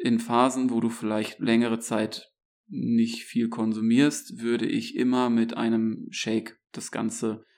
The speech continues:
also einem Proteinshake, und da, ähm, ausgleichen. Und da gibt's auch viele Anbieter mittlerweile, also auch da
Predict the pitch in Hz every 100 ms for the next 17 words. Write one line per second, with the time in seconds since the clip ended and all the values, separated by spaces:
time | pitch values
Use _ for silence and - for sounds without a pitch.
0 | _ - 107 110 107 - - 120 113 110
1 | 117 117 117 - - - 113 113 107 107
2 | - 101 107 117 107 110 117 117 113 127
3 | - 120 117 117 - - 147 113 127 135
4 | 127 117 117 117 107 107 110 113 - 110
5 | - 113 - 113 117